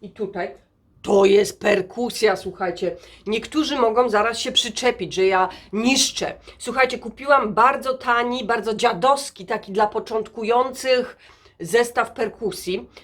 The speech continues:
na Facebook Marketplace, cały. Łącznie z symbolami, łącznie, mm, z tym dużym bębnem. I słuchajcie,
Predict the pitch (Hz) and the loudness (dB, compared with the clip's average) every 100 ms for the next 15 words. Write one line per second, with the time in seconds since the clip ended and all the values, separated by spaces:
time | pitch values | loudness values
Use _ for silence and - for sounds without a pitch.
0 | - 196 214 214 247 226 214 214 214 202 | -6 2 2 2 0 -2 -6 -2 -2 0
1 | 190 - 190 202 - 269 233 185 - _ | -6 -4 -2 -2 2 4 4 2 -4 _
2 | _ _ _ _ 180 220 214 240 - - | _ _ _ _ -6 -6 -2 -2 -2 -2
3 | 240 214 202 214 269 269 233 214 208 214 | -2 2 2 4 4 2 0 0 0 0
4 | 196 185 196 180 - 226 202 180 175 175 | 0 2 4 4 2 -2 -2 -2 -6 -4
5 | 220 196 175 214 226 214 220 220 240 - | 2 2 4 4 4 2 2 2 0 -12
6 | _ _ _ _ _ _ _ - 240 240 | _ _ _ _ _ _ _ -14 -8 -4
7 | 214 185 185 226 | 2 2 2 0